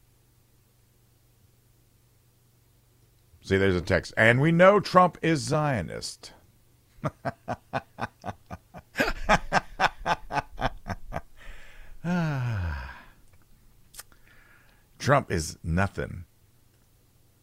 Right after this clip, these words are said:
He, he's nothing like what a, what your characterization of a Zionist would be. Trump is a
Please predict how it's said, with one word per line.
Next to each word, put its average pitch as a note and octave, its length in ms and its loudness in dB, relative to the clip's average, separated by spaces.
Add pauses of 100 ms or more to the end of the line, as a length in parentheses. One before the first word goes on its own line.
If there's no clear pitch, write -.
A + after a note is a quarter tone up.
(260)
He, F2+ 180 0
he's F#2 140 0
nothing G2 340 0
like D#2+ 240 0
what D#2+ 320 -4
a, D#2 180 -2 (160)
what E2 260 -6
your E2 100 -2
characterization D#2+ 880 -2
of D2 120 -8
a D2 60 -6
Zionist D#2 500 -4
would D2 120 -8
be. D2+ 140 -4
Trump F2 280 -4
is D2 140 -6
a D2 200 -4